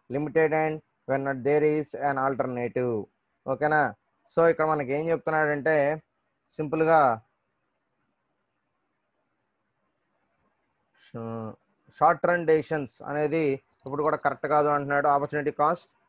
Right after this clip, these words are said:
is the cost concept to the, to use when the supply of inputs is strictly limited. So, అదొకటి కూడా మనకి ఇక్కడ,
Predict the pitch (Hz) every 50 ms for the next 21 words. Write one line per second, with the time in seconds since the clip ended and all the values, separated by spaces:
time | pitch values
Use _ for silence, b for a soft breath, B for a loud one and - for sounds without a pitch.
0 | _ _ - 147 143 139 156 - - 139 147 143 - - - 156 151 143 123 156
1 | 151 127 - 160 151 139 156 151 147 135 113 101 _ _ _ _ _ _ _ _
2 | _ - 147 143 143 160 170 170 151 160 165 160 160 156 135 117 107 - _ _
3 | _ _ _ - 127 151 143 - - 139 135 - 165 165 165 165 156 147 156 151
4 | 143 - 160 147 - 156 156 147 - - 139 - - 160 156 151 151 147 135 139
5 | 135 117 104 - _ - 147 143 139 135 143 143 143 139 139 139 147 147 147 147
6 | 143 143 131 127 - 143